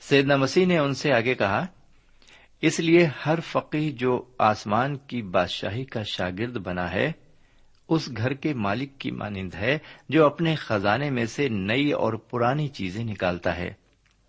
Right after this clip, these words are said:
یہی سب کام خدا کے پوشیدہ بھیدوں کے مختار کو بھی کرنا واجب ہے، میرے بھائی۔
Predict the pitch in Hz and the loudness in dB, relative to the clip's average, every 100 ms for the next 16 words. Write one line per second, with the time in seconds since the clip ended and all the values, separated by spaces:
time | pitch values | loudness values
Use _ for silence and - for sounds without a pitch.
0 | _ _ _ _ _ _ _ _ _ _ | _ _ _ _ _ _ _ _ _ _
1 | _ _ _ _ 127 165 190 160 143 143 | _ _ _ _ 2 2 4 0 2 4
2 | 143 143 - 131 135 139 135 - 123 - | 4 2 0 4 4 2 -2 0 0 0
3 | 139 156 143 104 107 117 117 127 107 95 | -2 0 0 -2 -4 -4 -4 -4 -4 -6
4 | - 98 98 101 - 107 101 123 - 101 | -6 -6 -4 -8 -10 -8 -6 -8 -4 -4
5 | 92 87 87 98 175 107 90 90 85 87 | -2 -4 -2 0 0 0 -2 -4 -6 -6